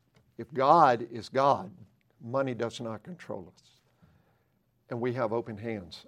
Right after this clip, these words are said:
on all things that are material. I don't need to worry about all that. I have one who cares for me, who's a shepherd, who loves me, who will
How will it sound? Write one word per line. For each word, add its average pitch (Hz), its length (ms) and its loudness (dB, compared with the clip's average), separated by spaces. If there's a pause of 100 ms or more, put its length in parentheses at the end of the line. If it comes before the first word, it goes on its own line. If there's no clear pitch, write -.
(100)
on 104 140 -10
all 95 200 -10
things - 480 -18 (640)
that 120 100 -8
are 110 40 -6
material. 123 580 -12 (1300)
I 127 60 -8
don't 135 120 -6
need 147 140 -4
to 135 60 -2
worry 135 220 -2
about 92 240 -8
all 87 120 -12
that. 90 200 -18 (1120)
I 120 120 -6
have 127 200 -4
one 127 180 -2
who 110 120 -10
cares 147 320 -4
for 151 80 -8
me, 131 220 -10
who's 113 240 -10
a 104 40 -12
shepherd, 135 440 -4
who 104 120 -10
loves 120 320 -8
me, 117 260 -12
who 120 120 -8
will 98 260 -12